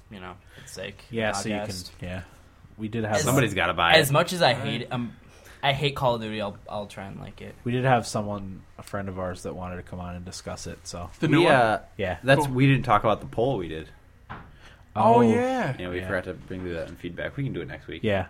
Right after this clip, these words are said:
Speaker 2: I'll
Speaker 3: But
Speaker 2: bring, hopefully we'll get a few more votes.
Speaker 4: So, yeah, that's what I played, but I, I would love to hear what some other listeners thought of
Speaker 3: Yeah,
Speaker 4: Battlefield.
Speaker 3: did anybody?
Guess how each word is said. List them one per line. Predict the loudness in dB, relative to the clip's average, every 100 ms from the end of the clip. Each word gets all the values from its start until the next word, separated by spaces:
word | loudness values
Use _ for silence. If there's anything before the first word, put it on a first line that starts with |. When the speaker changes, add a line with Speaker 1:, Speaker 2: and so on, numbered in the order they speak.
| -6
Speaker 2:
I'll | -6
Speaker 3:
But | -6 -8 -10
Speaker 2:
bring, | -16
hopefully | -8 -6 -2 -2
we'll | -2
get | -4 -8 -12
a |
few | -10 -8
more | -6
votes. | -6 -8 -8 -8 -6 -6 -8
Speaker 4:
So, | -6 -2 0
yeah, | 0 -2 -8 -6
that's | -4 -2
what | 0
I | 0
played, | 2 0 0
but | 0 0
I, | 2 -2 -4 -12 -6
I | -2 0 0
would | -2 0
love | 0 0
to | -2
hear | -2 -4 -6 -10 -20 -20 -10 -2 0
what | 0
some | -2 0
other | 0 0
listeners | -4 -8 -8 -8 -8 -8
thought | -6 -6 -6
of | -2
Speaker 3:
Yeah, | -2
Speaker 4:
Battlefield. | 0 -2 -4 0
Speaker 3:
did | 2 2
anybody? | 0 -2